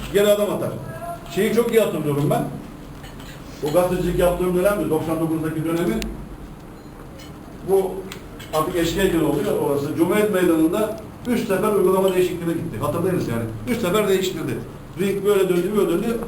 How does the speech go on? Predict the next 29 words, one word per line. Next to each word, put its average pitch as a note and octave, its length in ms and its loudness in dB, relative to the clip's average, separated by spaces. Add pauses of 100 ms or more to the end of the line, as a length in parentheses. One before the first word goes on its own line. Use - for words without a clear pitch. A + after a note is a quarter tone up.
(120)
Bir A3+ 100 -2
türlü G#3 200 0
beceremediler. E3+ 520 2 (1800)
Tabii F3 160 2
şu F#3+ 140 4
var. C#3+ 120 4 (1040)
Artık F#3 300 2 (500)
ulaşım F3+ 380 2 (800)
ne F3+ 80 4
Yalova D#3+ 440 0
Belediye C#3+ 360 2
Başkanı'nın A#2 560 -2
işi, F3+ 260 2 (680)
ne D#3+ 100 0
Yalova D3+ 340 2
Belediye C#3 280 4
Meclisi'nin C3 520 2
işi. F#3 260 2 (800)
Her F3+ 160 4
ne F#3+ 80 4
kadar D#3+ 200 0
alınan D#3+ 360 2
bir D#3+ 80 -2
kararla D3+ 320 -2
ulaşım D#3+ 360 0
müdürlüğü C#3+ 420 -2
kurulmuş D3+ 320 -2
olsa C#3+ 340 2
da, D3 160 0